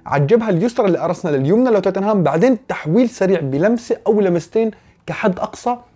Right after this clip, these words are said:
على الجبهة اليمنى لأرسنال، اليسرى لتوتنهام. فهون كان في تفريغ رهيب جدًا عم يصير للملعب عند السبيرز نفسهم، لهيك شفتوا ساكا أو بن، بن وايت كل ما انطلق عم يوصل،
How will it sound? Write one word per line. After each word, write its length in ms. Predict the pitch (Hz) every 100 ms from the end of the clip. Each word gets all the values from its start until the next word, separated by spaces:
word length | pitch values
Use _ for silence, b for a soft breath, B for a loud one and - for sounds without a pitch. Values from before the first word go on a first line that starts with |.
| -
على 100 | 135
الجبهة 240 | 147 196 190
اليمنى 260 | 190 196
لأرسنال، 400 | 180 180 185 202
اليسرى 540 | 160 156 196 - 165 185 B B
لتوتنهام. 460 | 127 139 160 139 123 b b _
فهون 220 | 123 208
كان 140 | 233 220
في 120 | 214
تفريغ 440 | 180 - 220 196
رهيب 280 | 160 151 190
جدًا 280 | 151 180 175
عم 120 | 131
يصير 220 | 135 156
للملعب 440 | 139 127 143 151 139 b b -
عند 240 | 175 175
السبيرز 400 | 160 - 156 147
نفسهم، 320 | 135 135 120 101 b -
لهيك 260 | 127 214
شفتوا 280 | 233 240 -
ساكا 320 | 170 190 185
أو 220 | 185 151 151
بن، 360 | 143 160 147
بن 120 | 139
وايت 320 | 151 131 113 -
كل 220 | - 262 269
ما 120 | 247
انطلق 480 | 226 233 247 247 -
عم 100 | 135
يوصل، 340 | 131 - 95